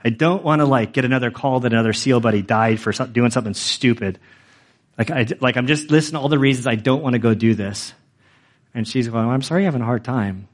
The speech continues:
And I'm like, "I know I can't say that because I, like, I love Jesus and I wanna do what <laughs> Jesus wants, and I just don't want, like, I,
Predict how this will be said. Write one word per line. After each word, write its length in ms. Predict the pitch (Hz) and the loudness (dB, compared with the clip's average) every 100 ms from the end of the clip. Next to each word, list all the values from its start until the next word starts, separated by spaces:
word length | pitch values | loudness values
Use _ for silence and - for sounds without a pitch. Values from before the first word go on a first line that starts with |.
| _ - | _ -4
And 80 | 113 | 0
I'm 80 | |
like, 140 | 117 113 | 0 2
"I 80 | 113 | 4
know 120 | 202 | 4
I 60 | |
can't 260 | 160 151 113 | 4 -2 -4
say 300 | - 160 147 | -2 2 4
that 180 | 113 110 | 4 2
because 240 | 113 - | -2 -4
I, 140 | 123 113 | 0 2
like, 300 | 110 107 - | 0 -2 0
I 100 | 117 | 2
love 260 | 123 147 | 4 2
Jesus 520 | - 131 110 107 104 | 4 4 4 2 0
and 100 | 110 | 0
I 60 | 107 | 0
wanna 240 | 110 127 | 2 2
do 160 | 110 127 | 6 6
what 120 | 139 | 6
<laughs> 80 | 139 | 2
Jesus 240 | 113 127 | -2 -2
wants, 420 | 117 123 120 113 120 | 0 2 2 0 0
and 100 | 110 | 2
I 80 | |
just 240 | 107 127 - | 2 0 2
don't 180 | 127 127 | 0 -2
want, 140 | 117 | -2
like, 160 | 120 113 | -2 0
I, 180 | 110 | -4